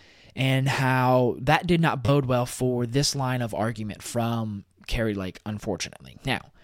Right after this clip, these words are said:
are there some problems that probably might need to be dealt with? Yes. Uh, but there is a lawsuit that I think actually has merit, a-,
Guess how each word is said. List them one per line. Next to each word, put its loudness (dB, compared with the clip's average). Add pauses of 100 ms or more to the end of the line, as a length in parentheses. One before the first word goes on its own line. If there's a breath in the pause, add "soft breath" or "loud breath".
(460 soft breath)
are 10
there 6
some 4
problems 4
that 0
probably 4
might 2
need 0
to -6
be -4
dealt 2
with? 2
Yes. -4 (400 loud breath)
Uh, 0
but 2
there 8
is 8
a 6
lawsuit 4
that 2
I 2
think -4
actually -2
has 0
merit, -2 (140)
a-, -12